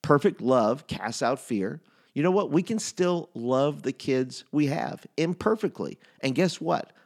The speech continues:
They're going to receive it. You know, they will receive our lousy messages, our crazy ideas, our inconsistencies, our insecurities, and our imperfections if we'll just show up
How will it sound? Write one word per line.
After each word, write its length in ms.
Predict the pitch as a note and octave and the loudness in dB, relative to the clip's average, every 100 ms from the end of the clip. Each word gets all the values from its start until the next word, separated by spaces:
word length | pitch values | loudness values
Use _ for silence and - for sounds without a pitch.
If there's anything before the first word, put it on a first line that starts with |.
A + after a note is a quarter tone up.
| G#2+ | -10
They're 320 | G2 C3 - | 0 4 4
going 340 | C#3 B2+ B2+ | 2 0 -2
to 200 | A2+ B2 | -4 -2
receive 460 | A#2 A#2 - B2 F#2 | 0 0 0 0 0
it. 180 | D2+ - - - - | -4 -14 -20 -16 -2
You 100 | A2+ | 2
know, 160 | A#2 | 4
they 320 | A2+ G#2 C#3 A3 | 4 6 6 6
will 180 | F#3 | 4
receive 600 | B2 A#2 - A#2 G#2 G#2+ - _ _ - | 2 0 0 0 0 -2 -6 _ _ 0
our 160 | A2 | 2
lousy 400 | G#2 G2 B2 D3 | 4 4 4 2
messages, 640 | D3 G2 - F#2 G2+ A2+ - _ _ - | -2 -2 -4 -6 -6 -8 -14 _ _ -4
our 120 | G#2 | -4
crazy 460 | - A#2 B2 B2 C#3 | 0 2 2 2 0
ideas, 600 | C#3 A2 F2 F2 F#2+ - - - - | 0 -2 -4 -4 -8 -14 -20 -10 0
our 200 | G#2+ - | 2 4
inconsistencies, 1040 | B2 D3+ E3 - G#2+ F2 - F#2 F#2+ G#2 - | 0 2 -2 0 -2 -4 -8 -10 -8 -8 -2
our 160 | G2+ - | 0 2
insecurities, 880 | C3+ F3 F#3 F3 A2+ F#2 F2 F#2 - _ _ - | 2 0 -2 -4 -4 -4 -4 -6 -8 _ _ 0
and 140 | A#2 | 2
our 100 | A2 | 2
imperfections 800 | A2+ B2 A2+ A#2 G#2+ - C2+ - _ _ | 0 -2 -2 -2 -2 -6 -14 -16 _ _
if 160 | D3+ - | 0 2
we'll 220 | B2 A2+ | 4 2
just 540 | G2 G2+ A#2 D#3+ - - | 2 2 2 2 -4 -12
show 420 | - - G3 F#3+ | -8 0 2 2
up 300 | G2+ F#2 - | 2 -2 -6